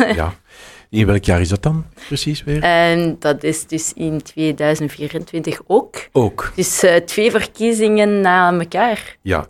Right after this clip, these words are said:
Speaker 2: en dan, als men dan u zal vragen, en het staat ergens al te boek gesteld, eh, in een of ander tijdschrift of, eh, krant, als men u zou vragen om premier te worden, antwoordt u meestal, "Zeg nooit nooit." Dus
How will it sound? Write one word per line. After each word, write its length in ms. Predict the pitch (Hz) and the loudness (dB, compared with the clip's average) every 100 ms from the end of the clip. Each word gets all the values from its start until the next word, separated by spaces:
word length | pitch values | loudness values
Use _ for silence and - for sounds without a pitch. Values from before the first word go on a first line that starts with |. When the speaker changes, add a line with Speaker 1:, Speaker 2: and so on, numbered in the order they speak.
| - | -4
Speaker 2:
en 180 | 123 120 | 0 2
dan, 240 | 151 147 | 2 0
als 220 | 117 104 | -4 -4
men 300 | 101 90 85 | -2 0 0
dan 340 | 107 123 110 - _ - | 0 0 -2 -6 _ -6
u 140 | 101 | -4
zal 220 | 87 71 | -2 -4
vragen, 640 | 76 92 98 104 117 120 _ _ | -2 0 0 0 -4 -8 _ _
en 220 | - 85 87 | -8 -8 -6
het 140 | 82 - | -10 -10
staat 460 | - - 76 - | -8 -4 -4 -6
ergens 320 | - 87 78 | -10 -10 -8
al 100 | 78 | -10
te 100 | - | -10
boek 240 | 73 98 - | -8 -8 -8
gesteld, 500 | 95 - 87 85 - | -12 -8 -6 -8 -8
eh, 320 | 80 78 76 | -8 -8 -10
in 80 | 87 | -8
een 140 | 78 | -8
of 120 | 76 | -8
ander 220 | 71 76 - | -10 -16 -10
tijdschrift 440 | 117 113 - - | -10 -8 -12 -14
of, 160 | 82 - | -14 -12
eh, 140 | 76 | -10
krant, 340 | - 107 113 - _ - - - - | -6 -6 -6 -12 _ -20 -20 -20 -4
als 180 | 131 - | -2 0
men 140 | 110 | 0
u 60 | 104 | 2
zou 180 | 98 | 0
vragen 280 | 85 90 85 | 0 0 0
om 120 | 82 | -2
premier 400 | 78 78 82 95 | -2 -2 0 0
te 100 | 92 | -2
worden, 420 | 85 90 87 92 95 _ _ - | -2 -2 -2 -4 -8 _ _ -4
antwoordt 480 | 107 - 90 82 | -2 2 0 -2
u 140 | 85 80 | -2 0
meestal, 540 | 85 90 - 87 90 | 2 2 2 0 0
"Zeg 280 | - 90 80 | -2 -4 -4
nooit 320 | 78 76 71 | -6 -8 -6
nooit." 340 | 110 131 117 - - - _ | 0 0 0 -4 -18 -20 _
Dus 340 | 95 107 - | 0 0 0